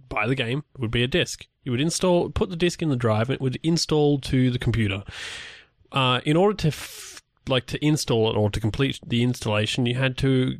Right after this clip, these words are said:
provide it with a code, a serial number that allowed you, that basically said, "Okay, I own a legitimate copy of this game." Uh, now, the way that they're going to be doing the Xbox One games is basically the same thing. So you buy the game,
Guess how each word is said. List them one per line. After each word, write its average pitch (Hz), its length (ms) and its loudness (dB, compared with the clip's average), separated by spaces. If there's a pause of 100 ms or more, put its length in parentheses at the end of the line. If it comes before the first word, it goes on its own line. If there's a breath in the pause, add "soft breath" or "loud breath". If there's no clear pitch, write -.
provide 117 320 2
it - 60 -4
with 110 100 -4
a - 60 -2
code, 101 480 0
a 98 60 -6
serial 123 400 2
number 98 320 0 (420 loud breath)
that 127 300 0
allowed 127 400 0
you, 131 80 -2
that 123 160 -4
basically 139 400 0
said, 117 240 0
"Okay, 131 360 -2 (120)
I 147 120 -4
own 135 200 0
a 139 60 2
legitimate 147 500 0
copy 127 260 0
of 110 80 0
this 107 140 0
game." 101 340 -4 (1300)
Uh, 123 360 0 (960 loud breath)
now, 156 800 2
the 139 100 0
way 156 180 2
that 175 100 -4
they're 160 120 0
going 139 180 2
to 127 40 0
be 127 100 0
doing 123 280 2
the 117 100 -2
Xbox - 400 -6
One 196 180 2
games 123 380 0
is 220 160 0
basically 240 480 -2
the 151 100 0
same 127 260 0
thing. 120 340 -2 (180)
So - 220 -2
you 120 240 2
buy 120 240 0
the 185 80 0
game, 113 320 -4